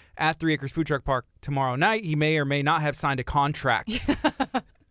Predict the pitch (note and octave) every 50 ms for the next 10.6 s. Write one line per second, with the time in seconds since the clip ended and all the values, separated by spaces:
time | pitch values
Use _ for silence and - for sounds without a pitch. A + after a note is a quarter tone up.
0 | _ - _ _ _ _ - F3 E3+ E3+ F#3 F3 D#3+ - - A#3+ A3 F3+ F#3 F#3
1 | D3+ F3+ F#3 F3 E3 D#3+ D#3+ D#3+ D#3+ D#3+ D3+ D3 C#3+ D3 D#3 D#3 D3+ D3+ D3 D#3+
2 | F3+ F3 - F3+ D#3+ D3+ D3 D3 D3 C#3 C3+ C3+ C3+ C3+ B2 C#3 C3+ C#3 C#3 D#3+
3 | D#3 - - D3 C3+ C3+ C3+ A#2+ A#2+ B2 - D3+ C#3 C#3+ D3+ D#3+ E3+ F3 F3+ F3
4 | F3+ F3 E3+ - - D3 D3 C#3 - D3 C#3+ D3 D3 - - - D3+ D3 D3 D3
5 | D3 D3 C#3+ C#3+ C#3 C#3 C#3 C#3+ C#3+ C#3 C#3+ C#3 C#3+ C#3+ C#3+ C#3+ C3+ C3 C3 C3
6 | C3 C3+ C3 B2+ - - C3+ C#3 C#3 C#3+ C#3 C#3 D3 D3 D3 C#3 - - B2+ B2
7 | C3 C#3 D3 C#3+ C3+ C#3+ C#3+ D3 D3 D3+ D3 D3 - - D#3 D#3 C3 B2+ B2+ C3
8 | D3+ D#3+ - - - - - - - - - - - - - - D3 D3 D#3+ -
9 | _ - D3+ C#3 C3+ C3+ - _ _ - C#3 C3+ C#3 C3 A#2+ B2 C3 D3+ F3+ G3
10 | G3+ G3+ G3+ G3 F3+ D#3 D#3+ D3+ C#3 C3+ C3